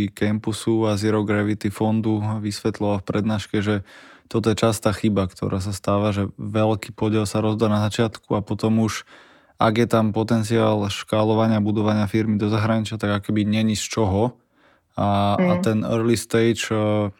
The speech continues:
Speaker 1: investor v pre-seede alebo angel, tak, e, zrazu má veľkú ekvitu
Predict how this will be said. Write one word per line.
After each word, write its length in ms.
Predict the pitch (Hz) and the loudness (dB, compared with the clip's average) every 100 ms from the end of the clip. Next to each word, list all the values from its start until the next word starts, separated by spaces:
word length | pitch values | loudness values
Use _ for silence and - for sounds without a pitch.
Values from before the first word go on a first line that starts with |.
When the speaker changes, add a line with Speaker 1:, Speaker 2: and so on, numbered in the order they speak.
| _ _ _ _ - - | _ _ _ _ -14 -2
Speaker 1:
investor 640 | 123 117 110 - 123 131 | 2 4 4 4 4 2
v 360 | - _ _ _ | -4 _ _ _
pre-seede 480 | - 110 104 120 113 | 2 2 4 2 4
alebo 320 | 107 107 104 | 4 2 2
angel, 400 | 104 107 117 127 135 - | 2 2 2 0 -2 -6
tak, 240 | 98 - | -6 -4
e, 240 | 104 101 101 | -2 0 0
zrazu 320 | 95 107 107 113 | 2 2 4 2
má 240 | 110 104 | 2 2
veľkú 480 | 110 110 110 113 107 | 2 0 0 0 0
ekvitu 480 | 107 113 110 139 | 0 0 4 2